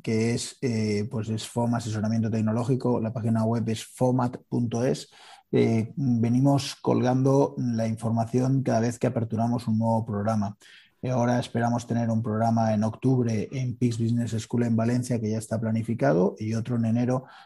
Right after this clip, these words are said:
con la Escuela de Negocios de la Cámara de Comercio de Valladolid. Y en enero también saldrá un programa de diseño de negocios híbridos con, eh, con Fundación Pons, eh, y con la Escuela de Negocios de Pons en Madrid.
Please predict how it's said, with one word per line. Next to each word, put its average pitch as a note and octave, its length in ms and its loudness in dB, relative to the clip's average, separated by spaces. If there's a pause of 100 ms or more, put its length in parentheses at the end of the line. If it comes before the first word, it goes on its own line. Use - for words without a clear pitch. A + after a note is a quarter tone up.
(140)
con A2 260 2
la G#2+ 120 4
Escuela A#2 380 0
de A#2 80 2
Negocios A#2+ 480 2
de B2 80 -2
la G#2+ 120 0
Cámara A2+ 300 0
de A2+ 80 0
Comercio A2 380 -2
de G#2+ 60 -2
Valladolid. G#2 520 2 (540)
Y A#2+ 140 4
en A#2 300 2
enero C3 360 2
también A#2 320 2
saldrá B2 720 0
un B2+ 160 0
programa A#2+ 440 2
de A#2 80 0
diseño A#2 420 -2
de A#2 60 0
negocios A2+ 460 -2
híbridos B2 720 0
con, G#2+ 500 -2 (160)
eh, A#2+ 440 -2
con A#2+ 180 -4
Fundación A2+ 580 -2
Pons, G2 420 -6 (460)
eh, B2 340 -2
y C3+ 80 -2
con C3 160 -4
la A2 80 -2
Escuela A2 320 -2
de A2 80 0
Negocios A2+ 460 -2
de A2 120 -4
Pons A#2+ 360 -2
en A#2 120 -2
Madrid. G2+ 400 -2